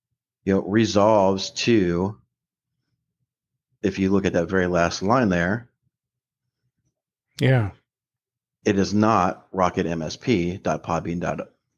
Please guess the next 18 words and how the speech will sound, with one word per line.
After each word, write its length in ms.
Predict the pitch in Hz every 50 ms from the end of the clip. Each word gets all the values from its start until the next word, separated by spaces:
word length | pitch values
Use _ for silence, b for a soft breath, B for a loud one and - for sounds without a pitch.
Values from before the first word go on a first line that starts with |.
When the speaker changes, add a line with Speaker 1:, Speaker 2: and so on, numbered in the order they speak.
| _ _
Speaker 1:
I 200 | - 92 82 78
O 100 | 80 85 - 92
or 120 | - 85 85
dot 180 | 92 85 71
com. 420 | - 98 107 87 - - - - - _ _ _ _ _ _ _ _ _ _ _ _ _ _ -
You 80 | 95
know, 260 | 90 87 85 87 - - -
it's 260 | 87 87 - - -
the 280 | - - 90 90 90 -
other 200 | 87 90 90 87
subdomain. 680 | - - 104 101 98 110 95 62 53 50 50 50 - - _ _ _ _ _ _ _ _ _
So 320 | - - 107 98 92 92 90
because 560 | 90 - 104 - - 104 95 90 85 85 95
you 180 | 98 110 143 160
still 280 | 160 - 139 113 104
have 580 | 95 110 107 107 101 92 78 62 62 80 - - _ _ _ _ _ _ _ _ _ _ _ _ _ _ _ _ _ -
that 320 | 95 98 95 95 113 131 -
subdomain 1000 | - - - 131 127 123 120 120 104 92 92 92 87 85 82 85 87 90 98